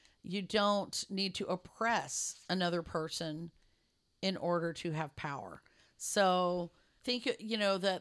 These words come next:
the idea going back to the how do we change things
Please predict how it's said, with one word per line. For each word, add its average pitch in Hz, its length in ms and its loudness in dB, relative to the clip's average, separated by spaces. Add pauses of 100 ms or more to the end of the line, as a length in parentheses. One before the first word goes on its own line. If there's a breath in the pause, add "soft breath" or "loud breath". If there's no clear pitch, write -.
the 202 180 2
idea 226 680 4
going 202 320 -2
back 185 340 2
to 202 160 -4
the 180 100 0
how 190 240 0
do 196 80 -4
we 190 140 -6
change 214 640 -2
things 160 680 -4